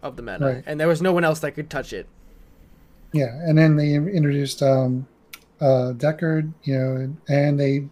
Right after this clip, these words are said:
Speaker 2: did some tweaks to some of the other ones, like Ana, uh, Rhaegar, um, Brightwing got some tweaks. Um, Alexstrasza's gotten some recent tweaks.
Speaker 1: Yeah, and her
Speaker 2: Um, they
Speaker 1: Lifebinder tweak has really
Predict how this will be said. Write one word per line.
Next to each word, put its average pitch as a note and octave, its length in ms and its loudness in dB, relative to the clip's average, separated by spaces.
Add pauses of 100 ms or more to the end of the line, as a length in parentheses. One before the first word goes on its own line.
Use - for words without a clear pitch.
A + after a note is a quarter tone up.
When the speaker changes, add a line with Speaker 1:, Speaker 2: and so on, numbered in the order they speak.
(120)
Speaker 2:
did F#3 180 2
some F#3 140 -2
tweaks A#3+ 400 -4
to D#3 80 -4
some D3 180 -4
of C#3+ 80 -2
the C#3+ 80 -2
other D3+ 160 -4
ones, C#3 280 -2
like C3+ 180 -2
Ana, C3+ 400 0 (500)
uh, C3 220 4
Rhaegar, C3+ 640 2 (480)
um, B2 220 0
Brightwing D3 420 2
got C#3+ 240 -2
some C#3+ 140 -6
tweaks. - 680 -8
Um, B2+ 440 -2 (580)
Alexstrasza's F#3 640 4
gotten D3+ 220 -4
some C#3 260 -6
recent D#3 360 -4
tweaks. - 440 -12
Speaker 1:
Yeah, G3 180 4
and - 80 2
her F3+ 80 0
Speaker 2:
Um, D#3+ 80 -2
they E3 200 2
Speaker 1:
Lifebinder D#3+ 300 -2
tweak D3+ 300 -8
has C#3+ 220 -10
really C#3 380 -6